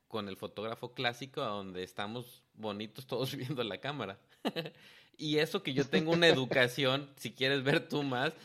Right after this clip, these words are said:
Speaker 1: en
Speaker 2: De
Speaker 1: donde,
Speaker 2: fotógrafo.
Speaker 1: de
Speaker 2: Ajá.
Speaker 1: fotógrafo, ¿sí? Eh, ¿por qué? Porque es la, es la foto que le gusta a la esposa, es la foto que le gusta al hijo, que le gusta a la abuelita, que le gusta a la mamá.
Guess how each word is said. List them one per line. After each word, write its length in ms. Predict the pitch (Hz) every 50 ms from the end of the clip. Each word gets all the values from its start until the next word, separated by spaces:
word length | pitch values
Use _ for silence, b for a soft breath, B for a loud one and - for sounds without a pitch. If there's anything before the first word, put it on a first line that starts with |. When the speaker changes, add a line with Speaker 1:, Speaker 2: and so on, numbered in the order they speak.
| B B B B
Speaker 1:
en 140 | - 120 120
Speaker 2:
De 80 | 127
Speaker 1:
donde, 160 | 120 123 131 113
Speaker 2:
fotógrafo. 360 | 143 147 156 151 147 151 151
Speaker 1:
de 60 | 131
Speaker 2:
Ajá. 80 | 127 -
Speaker 1:
fotógrafo, 680 | 139 135 135 - 160 147 139 135 127 127 - 98 85 - _ _ _ _ _ _ _ _ _ _ _ _
¿sí? 340 | - - 127 131 - - - _ b b b b b b b _
Eh, 520 | - - 104 110 110 113 110 110 - - - -
¿por 200 | - 139 131 131
qué? 120 | - 185 202
Porque 300 | 175 151 - - 139 143
es 80 | 139
la, 220 | 135 165 156 147 -
es 160 | - 123 131
la 100 | 139 139
foto 300 | 135 - 139 131 135 127
que 80 | - -
le 140 | 95 92 98
gusta 240 | 107 135 131 - 156
a 40 |
la 60 | 143 147
esposa, 320 | 143 - - 127 127 135
es 60 | 113
la 80 | 90 -
foto 240 | - - - 113 -
que 80 | 127
le 80 | 120 117
gusta 240 | 117 131 131 - 143
al 100 | 139 147
hijo, 140 | 156 156
que 80 | - 117
le 60 | 101
gusta 180 | 95 101 - 127
a 20 |
la 60 | 117
abuelita, 260 | 120 131 131 135 156 -
que 80 | -
le 80 | 107 98
gusta 160 | 101 - 123
a 40 | 123
la 60 | 127
mamá. 380 | 131 139 147 160 139 135 147